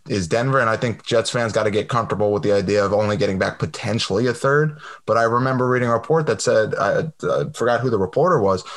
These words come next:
but they said they spoke to three G Ms, and all of them said maybe a third, maybe a conditional third, or maybe a fourth. I mean, we're th-,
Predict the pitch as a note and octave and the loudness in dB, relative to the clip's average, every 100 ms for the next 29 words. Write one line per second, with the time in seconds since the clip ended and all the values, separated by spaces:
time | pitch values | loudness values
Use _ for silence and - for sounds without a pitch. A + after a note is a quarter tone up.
0 | - - - D#3 A2+ B2 A2+ - B2+ - | -16 -8 -4 0 0 0 0 0 -2 -4
1 | - A#2 C#3+ B2+ B2+ C#3 D#3 G2 G#2 B2 | -4 0 0 0 0 2 0 0 0 0
2 | A#2 - A2 F#2+ G2 G2+ A#2 D3 D#3 D3+ | 0 0 0 2 2 0 2 2 2 0
3 | F3 F#3+ G#3 A3+ _ _ _ _ _ _ | 0 2 0 -4 _ _ _ _ _ _
4 | _ _ - G2+ G#2+ A2 A#2 C3+ D3+ D#3 | _ _ -2 0 2 2 0 2 0 0
5 | D3+ D#3 A2+ A#2+ C#3 E3+ F3 G3 G3+ _ | 2 2 2 0 0 0 2 0 -2 _
6 | - F#3 G3+ A3+ - _ _ _ _ - | 0 2 4 2 -2 _ _ _ _ -4
7 | G#2 G2 F#2 G2+ A2 C3+ F#3 F#3 F#3+ G3+ | 0 0 2 2 2 0 0 0 2 2
8 | A3+ - - - - - C#3 D3+ C#3 C#3 | 2 -4 -20 -20 -6 -2 2 2 2 -2
9 | _ _ _ _ _ - C3+ - _ - | _ _ _ _ _ -6 -6 -6 _ -10